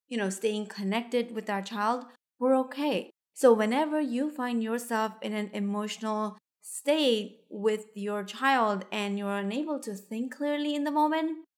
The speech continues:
just check back. Check back and remember that, number one, your child's safety comes first. Number two, once your child is safe, Take time to center yourself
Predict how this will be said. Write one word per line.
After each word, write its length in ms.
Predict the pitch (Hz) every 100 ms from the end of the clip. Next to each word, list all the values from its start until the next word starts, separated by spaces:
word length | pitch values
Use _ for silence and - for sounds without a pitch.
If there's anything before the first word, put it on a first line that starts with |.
| _ _
just 260 | 254 240 -
check 300 | - 247 -
back. 280 | 196 170 - _ _ _ _
Check 340 | - 294 320 -
back 320 | 277 269 269
and 140 | - 247
remember 640 | 226 214 226 208 175 165 -
that, 240 | 190 190 - _ _ 214
number 240 | 226 269
one, 300 | 226 202 202
your 220 | 202 190 196
child's 440 | 190 220 220 254 -
safety 420 | - 208 196 233
comes 420 | 226 233 226 247
first. 460 | - 180 180 190 - _ _ _
Number 240 | 196 196 196
two, 420 | - 269 220 202 - _ -
once 460 | 214 240 285 302 302
your 160 | 302
child 400 | 294 262 254 262
is 160 | 269 269
safe, 380 | - 254 294 330 - _ _ _
Take 340 | - 339 330 -
time 360 | 294 277 196
to 160 | 196 214
center 380 | - 233 226 240
yourself 500 | 226 202 196 196